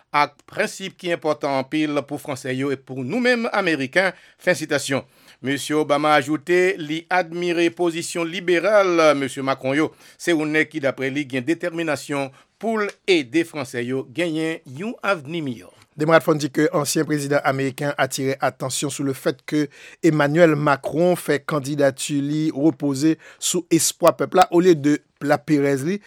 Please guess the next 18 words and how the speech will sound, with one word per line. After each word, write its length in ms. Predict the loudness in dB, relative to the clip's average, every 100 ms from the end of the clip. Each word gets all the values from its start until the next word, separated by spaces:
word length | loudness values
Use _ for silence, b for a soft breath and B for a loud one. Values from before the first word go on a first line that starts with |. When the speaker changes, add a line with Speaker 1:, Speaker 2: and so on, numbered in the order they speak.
| B -4
Speaker 2:
ça 200 | -4 -2
semblait 400 | -4 -2 0 2
à 120 | 0 -2
une 200 | -2 -4 -2
attaque 400 | -6 0 0 0
Monsieur 260 | -6 -6 -2
Obama 480 | 0 2 0 4 2
lancé 440 | 2 -2 0 0 -2 B -8
sous 160 | -6
candidat 400 | -2 -2 2 0
zèle 280 | 2 2 2
droite 340 | 0 0 0 2
là, 260 | 6 6
Marine 480 | 6 2 2 2 0
Le 120 | -2
Pen. 280 | 0 0 0 b b b b
Ancien 380 | 0 2 2 2
leader 320 | 0 2 0